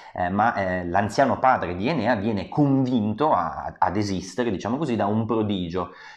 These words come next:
cioè sul capo di Iulo, sul capo di Ascanio,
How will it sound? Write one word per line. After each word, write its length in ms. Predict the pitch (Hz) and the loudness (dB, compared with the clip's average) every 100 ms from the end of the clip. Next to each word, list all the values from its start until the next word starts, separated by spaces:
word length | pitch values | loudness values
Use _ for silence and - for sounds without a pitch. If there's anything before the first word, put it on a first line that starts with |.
| - | -2
cioè 200 | 123 95 | 0 0
sul 240 | - 107 | 0 0
capo 360 | 104 117 107 101 | 4 4 2 -2
di 220 | 98 90 | -2 0
Iulo, 360 | 143 110 95 | 2 2 2
sul 180 | 120 98 | -2 -4
capo 240 | 90 104 90 | -2 -2 -2
di 100 | 147 | -4
Ascanio, 680 | 165 - 90 85 95 113 | -6 -4 -4 -4 -4 -4